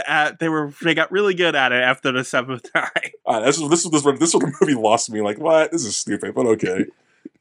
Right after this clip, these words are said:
Speaker 1: <laughs>
Speaker 2: Yeah.
Speaker 1: I mean, honestly, it was a little more ridiculous h-, about how they killed off the other characters in the last movie. At least this is just science mumbo jumbo.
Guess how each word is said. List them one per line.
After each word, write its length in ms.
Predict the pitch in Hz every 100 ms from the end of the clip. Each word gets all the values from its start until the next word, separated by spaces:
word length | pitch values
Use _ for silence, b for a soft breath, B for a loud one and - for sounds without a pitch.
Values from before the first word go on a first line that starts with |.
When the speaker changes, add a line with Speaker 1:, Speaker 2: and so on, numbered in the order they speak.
| -
Speaker 1:
<laughs> 300 | 185 - 226 B B B - b b b _ _ -
Speaker 2:
Yeah. 240 | - 185 -
Speaker 1:
I 140 | 202
mean, 320 | 214 196 185 -
honestly, 560 | 180 226 214 175 165 156
it 200 | - 151
was 160 | 175 165
a 40 |
little 420 | 170 196 202 214
more 220 | 202 202 196
ridiculous 840 | 185 - 170 190 175 160 - - -
h-, 100 | - -
about 500 | 156 147 151 147 143
how 200 | 156 147
they 260 | 139 143
killed 380 | 139 - 175 160
off 220 | 156 -
the 100 | 139
other 220 | 143 180
characters 480 | 143 143 135 123 131
in 100 | 135
the 80 | 127
last 340 | 120 160 139
movie. 440 | 120 113 - - - _ b b b
At 60 | 151
least 180 | 196 196
this 140 | 180
is 140 | 180 151
just 320 | 143 - -
science 460 | 160 147 160 135 -
mumbo 300 | 127 120 110
jumbo. 400 | 117 110 92